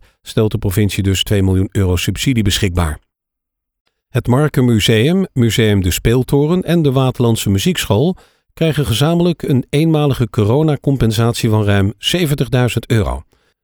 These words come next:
De provincie Noord-Holland draagt vijfenzestig procent van de compensatie bij, de gemeente Waterland vijfendertig. Voor de Waterlandse Muziekschool wordt vijfendertig procent van het bedrag door de gezamenlijke betrokken gemeenten opgebracht.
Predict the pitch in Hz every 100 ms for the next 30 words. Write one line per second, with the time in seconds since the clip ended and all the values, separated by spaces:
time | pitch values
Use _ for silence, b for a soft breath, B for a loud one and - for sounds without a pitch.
0 | _ - 90 104 117 104 110 104 104 135
1 | 127 101 98 98 - 101 104 117 123 127
2 | 147 - 131 - 123 - 123 117 123 113
3 | 107 117 - 113 107 139 139 127 123 113
4 | 107 101 127 147 160 170 - _ - 160
5 | 156 165 170 117 78 - - _ _ _
6 | _ - 147 135 135 131 120 120 107 127
7 | - - 117 104 98 - 110 113 113 104
8 | 101 101 - 107 - 101 95 98 98 -
9 | 101 98 92 113 107 101 95 95 123 117
10 | 110 107 107 107 131 151 - 117 104 92